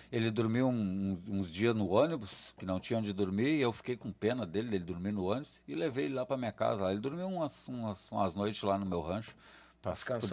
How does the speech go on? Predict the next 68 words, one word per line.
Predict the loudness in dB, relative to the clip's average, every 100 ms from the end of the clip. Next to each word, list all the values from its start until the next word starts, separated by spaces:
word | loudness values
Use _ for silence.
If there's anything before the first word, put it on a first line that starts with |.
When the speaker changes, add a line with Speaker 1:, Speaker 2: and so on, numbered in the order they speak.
| 4
Speaker 1:
poder, | 6
é, | 6
pra | 6 2
poder | 2 2
dormir | 2 0
numa | 2 0
cama, | 0 0 0
num | 0 -2
lugar | 2 4
mais | 4 2
tranquilo, | -2 -8 -4 2 2 4
Speaker 2:
É, | 6 6
porque | 2 -2
Speaker 1:
tomar | 4 4
Speaker 2:
faz | 6
Speaker 1:
um |
Speaker 2:
falta | 6 8
Speaker 1:
banho, | 8 6
Speaker 2:
isso | 4
pra | 4 6
nós, | 6 8
Speaker 1:
é, | 6
Speaker 2:
música | 6 4 4
Speaker 1:
ficar, |
Speaker 2:
na | 4
estrada, | 4 4 6
Speaker 1:
ficar | 6
Speaker 2:
né? | 4
Speaker 1:
dentro | 2 0
do | 2 4
ônibus | 4 0
só. | 0 2 2
O |
João | -2 -2
Luiz | -2 -4 -2
teve | -4 -4
um, | -6 -8 -12 _ -20 -20 -10
teve | -6 0
uma | 4 6
época | 6 4 4
lá, | 6
o, | 2 -2 -20 _ _ _ _ -12
fazendo | -4 -4 -2 -4 -2
um |
Speaker 2:
Sim. | -4 -4 -4
Speaker 1:
encostadinho | -2 -2 0 -2 -2 -2
Speaker 2:
Não, | -2
Speaker 1:
lá | 0
Speaker 2:
mas | 2
faz | 2
Speaker 1:
comigo. | 4
Speaker 2:
parte. | 2 0 -8 -6 2
É, | 6 8
eu | 8
acho | 6
assim, | 4 4 2 2 2
que | 2 2
se | 4 4
a |
gente | 4 2 0
não | 0
se | 4
ajudar, | 4 4 4 4
quem | 4 2
é |
que | 2 4
vai, | 4 4
né? | 0